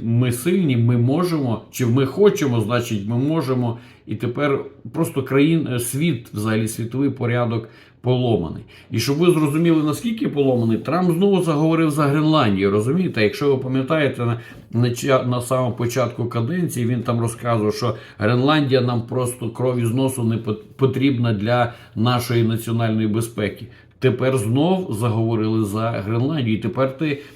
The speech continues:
ну, люди в світі з здоровим глуздом не розуміють, що можна очікувати, тому що по Венесуелі шарахнули,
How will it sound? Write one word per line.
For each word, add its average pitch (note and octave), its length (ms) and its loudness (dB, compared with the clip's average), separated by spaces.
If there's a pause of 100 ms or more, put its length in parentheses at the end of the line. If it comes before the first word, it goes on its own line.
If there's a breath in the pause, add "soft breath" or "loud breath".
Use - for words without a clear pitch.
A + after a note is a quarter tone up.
(160 loud breath)
ну, A2+ 220 2
люди D3+ 260 4
в C3 80 2
світі C#3 400 -2
з A2+ 40 0
здоровим B2 380 -2
глуздом B2 400 0
не A#2 100 2
розуміють, A#2+ 520 0
що A#2 140 -4
можна A2 300 -2
очікувати, G#2+ 600 -4
тому G#2+ 280 -2
що A2 260 -4 (360 loud breath)
по A2+ 100 -2
Венесуелі A2+ 800 2
шарахнули, A#2+ 800 0